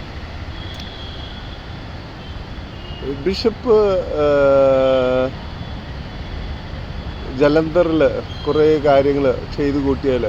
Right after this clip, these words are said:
ഡൽഹിയിലെ കുറേ അച്ഛന്മാർ പറഞ്ഞ ഒരു ഡയലോഗാണ്, "ആൾ മിടുക്കനാണ്." ഓക്കെ, അപ്പം നല്ല കഴിവുള്ള ഒരു ബിഷപ്പാണ്, ഏഹ്, ജലന്ധറിലെ, ഏഹ്, മുളയ്ക്കൽ. ഓക്കെ, അത് എല്ലാവരും, ആൾ പൊക്കം കുറച്ചാണെങ്കിലും,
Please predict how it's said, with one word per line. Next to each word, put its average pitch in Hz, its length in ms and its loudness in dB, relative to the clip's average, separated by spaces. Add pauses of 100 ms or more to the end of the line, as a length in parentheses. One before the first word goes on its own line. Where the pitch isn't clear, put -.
(280)
ഡൽഹിയിലെ 151 420 2
കുറേ 160 200 2
അച്ഛന്മാർ 170 500 0
പറഞ്ഞ 143 280 0
ഒരു 131 120 0
ഡയലോഗാണ്, 117 640 0 (140)
"ആൾ 127 240 2
മിടുക്കനാണ്." 139 680 -2 (840)
ഓക്കെ, 123 300 0 (360)
അപ്പം 131 360 0
നല്ല 151 220 2
കഴിവുള്ള 156 540 2 (540)
ഒരു 151 160 2
ബിഷപ്പാണ്, 131 760 0 (260)
ഏഹ്, 117 480 0
ജലന്ധറിലെ, 117 800 0 (200)
ഏഹ്, 110 480 -4 (540)
മുളയ്ക്കൽ. 131 600 0 (460)
ഓക്കെ, 131 280 0 (120)
അത് 160 200 0 (100)
എല്ലാവരും, 131 520 2
ആൾ 123 180 4
പൊക്കം 139 360 -2
കുറച്ചാണെങ്കിലും, 135 720 -2